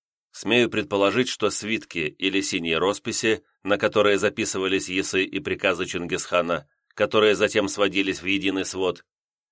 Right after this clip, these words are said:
явились прототипом ежегодных книг указов Ильхана Газана, а значит, ясы в книге Великой Ясы располагались в хронологическом порядке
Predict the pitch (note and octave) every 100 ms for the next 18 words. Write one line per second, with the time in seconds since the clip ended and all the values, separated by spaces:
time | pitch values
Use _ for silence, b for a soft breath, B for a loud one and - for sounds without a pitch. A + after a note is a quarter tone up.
0 | _ E2+ F2+ B2+ D3+ D3 B2 A2+ G#2 G2
1 | C3 C3+ G#2+ G2+ F#2+ F#2 G#2+ G#2 F#2 -
2 | A#2 - - G2 G#2 F#2 F#2 - G2+ F#2+
3 | - F#2+ F#2 E2+ G2 F#2 G2+ D2 C#2 _
4 | _ _ _ _ _ D#2+ D2+ F2+ B2+ D3
5 | D3 - _ _ _ F2+ G#2+ - A#2 -
6 | G#2 G2+ F#2+ F#2 F#2 E2+ E2+ D#2+ - B2+
7 | B2+ - _ _ _ F2+ G2+ - F#2+ F2+
8 | G#2+ B2 C3 - - - G#2+ G#2+ G#2+ G2+
9 | G2 F2 - D#2+ D2 E2+ G#2 - A2+ A2